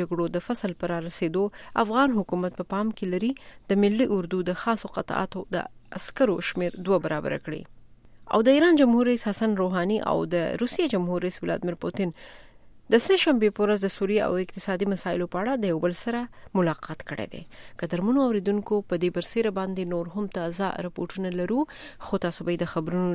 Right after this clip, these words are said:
نه وروسته واورئ. اوس خبرونه چې زموږ همکار سید بختیار شاه تاسو ته در وړاندې کوي.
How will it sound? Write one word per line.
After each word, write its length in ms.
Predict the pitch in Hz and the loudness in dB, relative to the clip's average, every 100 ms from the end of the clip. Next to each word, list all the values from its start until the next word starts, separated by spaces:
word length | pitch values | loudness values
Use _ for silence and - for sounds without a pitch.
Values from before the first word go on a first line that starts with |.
| 165 | 0
نه 80 | 165 180 | -2 0
وروسته 320 | 202 233 262 262 | -2 2 4 4
واورئ. 300 | 269 285 277 - - | 4 2 -2 -8 -4
اوس 200 | 240 - - | 0 0 0
خبرونه 360 | 226 240 254 247 | 0 2 2 0
چې 60 | - 180 | -2 -2
زموږ 180 | 180 170 | -2 -4
همکار 400 | 175 170 185 185 - - - - | -6 -4 -4 -6 -10 -16 -2 4
سید 260 | 262 175 175 | 4 4 -4
بختیار 340 | - 170 165 - | -2 -2 -2 -2
شاه 160 | 165 165 | -2 -2
تاسو 240 | 170 - 202 | -6 -6 -4
ته 100 | 180 | 0
در 80 | 160 | 0
وړاندې 240 | 151 151 160 | -2 -4 -4
کوي. 180 | 151 | -4